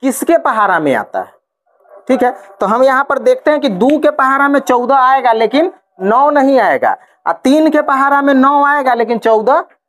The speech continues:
नहीं आएगा। यानी कि कोई भी ऐसा पहाड़ा नहीं है, कोई भी ऐसा नंबर नहीं है जिससे आप नौ में भी भाग कर सकते हैं और चौदह में भी भाग कर सकते हैं। तो इसके लिए हमारा काम यहाँ पे ख़त्म हो गया, क्योंकि हम पहले ही कहे हैं कि दोनों में लगना चाहिए,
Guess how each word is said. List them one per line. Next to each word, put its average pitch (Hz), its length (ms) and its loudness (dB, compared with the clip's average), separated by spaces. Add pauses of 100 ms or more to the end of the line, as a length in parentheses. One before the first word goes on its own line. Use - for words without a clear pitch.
(100)
नहीं 277 280 2
आएगा। 151 380 0 (260)
यानी 220 320 2
कि 277 160 -2
कोई 294 320 0
भी 302 180 4
ऐसा 269 320 0 (120)
पहाड़ा 247 380 0
नहीं 254 340 0
है, 247 160 2
कोई 247 260 0
भी 247 140 0
ऐसा 240 260 0
नंबर 220 420 -2
नहीं 285 260 2
है 220 180 0 (260)
जिससे 214 380 -2
आप 247 240 0
नौ 220 220 2
में 269 160 2
भी 269 100 0
भाग 247 220 -2
कर 277 160 0
सकते 277 280 -4
हैं 277 180 2
और 359 240 0 (440)
चौदह 240 380 0
में 262 140 2
भी 202 120 0
भाग 156 220 0
कर 120 160 -4
सकते - 380 -20
हैं। - 100 -20 (680)
तो 190 80 2
इसके 214 340 2
लिए 262 180 0
हमारा 220 380 0
काम 220 280 -2
यहाँ 202 160 0
पे 220 100 -2
ख़त्म 202 300 -2
हो 175 100 0
गया, 170 140 2 (300)
क्योंकि 208 200 0
हम 254 120 0
पहले 233 300 0
ही 269 120 0
कहे 269 240 0
हैं 262 120 2
कि 262 120 0
दोनों 208 340 2
में 294 120 2
लगना 277 320 0
चाहिए, 240 320 -2